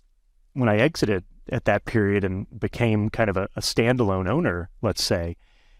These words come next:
the relentlessness served me well, because I really understood what I had seen of my old,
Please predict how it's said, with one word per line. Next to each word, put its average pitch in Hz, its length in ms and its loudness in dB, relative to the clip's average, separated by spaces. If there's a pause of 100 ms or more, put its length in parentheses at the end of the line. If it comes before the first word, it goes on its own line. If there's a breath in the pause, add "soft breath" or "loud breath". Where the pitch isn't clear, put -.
(340)
the 117 120 2
relentlessness 110 880 2
served 120 360 2
me 110 160 2
well, 117 400 2
because 110 300 0
I 107 60 6
really 123 760 4
understood 110 720 2 (840)
what 120 220 4
I 117 120 6
had 107 180 2
seen 151 760 0 (120)
of 120 220 0
my 110 120 4
old, 120 200 2